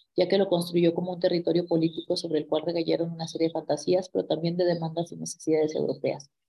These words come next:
Con esta afirmación, O'Gorman rompía diametralmente con el paradigma de interpretación tradicional de la historia occidental.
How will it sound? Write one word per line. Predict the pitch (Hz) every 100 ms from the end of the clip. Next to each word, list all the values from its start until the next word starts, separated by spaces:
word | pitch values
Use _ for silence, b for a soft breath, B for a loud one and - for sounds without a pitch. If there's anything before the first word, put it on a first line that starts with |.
| _ _ _
Con | 196
esta | 202 208 233 233 - - _ -
afirmación, | 180 190 180 196 190
O'Gorman | 208 208 185 180 180
rompía | 175 165 185 190
diametralmente | 190 190 175 170 175 175 185
con | 180
el | 170 160
paradigma | 160 156 160 180
de |
interpretación | 175 165 160 160 160 - 160
tradicional | 170 175 170 156 160
de | 160
la |
historia | 156 - 143
occidental. | 143 151 165 160 170 165